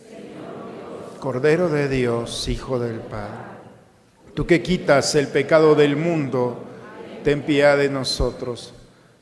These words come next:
Tú que quitas el pecado del mundo, atiende a nuestra súplica.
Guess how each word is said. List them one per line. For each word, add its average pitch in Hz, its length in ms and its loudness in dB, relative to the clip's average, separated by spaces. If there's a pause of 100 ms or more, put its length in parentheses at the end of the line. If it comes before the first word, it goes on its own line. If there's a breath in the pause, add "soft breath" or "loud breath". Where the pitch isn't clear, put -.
(100)
Tú 147 120 -6
que 170 160 2
quitas 170 560 2
el 147 120 2
pecado 156 560 4
del 139 200 4
mundo, 151 840 -2
atiende 160 840 2
a 139 80 0
nuestra 135 420 -2
súplica. 131 840 -4